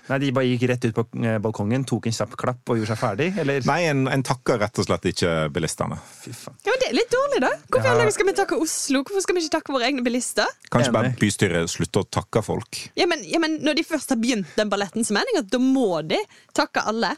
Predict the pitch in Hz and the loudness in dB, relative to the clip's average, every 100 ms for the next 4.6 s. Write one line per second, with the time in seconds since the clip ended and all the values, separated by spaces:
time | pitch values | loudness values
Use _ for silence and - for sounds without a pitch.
0 | - 143 131 320 135 294 254 247 262 - | -2 -2 0 0 2 2 2 2 2 4
1 | - 349 302 226 226 - - 185 - 120 | 4 4 2 0 -2 -2 -2 0 2 2
2 | 113 104 127 120 107 110 110 98 - 98 | 4 4 4 2 2 2 2 2 2 0
3 | 90 104 110 98 95 101 92 92 - 123 | 0 0 0 0 0 0 0 -2 -2 0
4 | 110 92 90 - 101 | 2 2 0 0 0